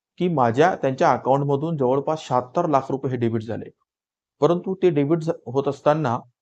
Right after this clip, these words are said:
त्या कंपनीमध्ये जे काही, अ, लोक समावेश हो-,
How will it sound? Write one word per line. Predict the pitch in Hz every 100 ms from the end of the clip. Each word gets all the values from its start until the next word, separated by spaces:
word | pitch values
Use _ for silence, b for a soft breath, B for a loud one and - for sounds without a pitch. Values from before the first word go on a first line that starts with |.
| _ _ -
त्या | 170
कंपनीमध्ये | 160 147 156 175 202 190 175 196 208 -
जे | 127 156
काही, | 147 185 208 208 _ _ -
अ, | 123 127 123 117 117 - _ _ _ _ _ -
लोक | 120 131 135 180 - -
समावेश | - 139 135 160 -
हो-, | 139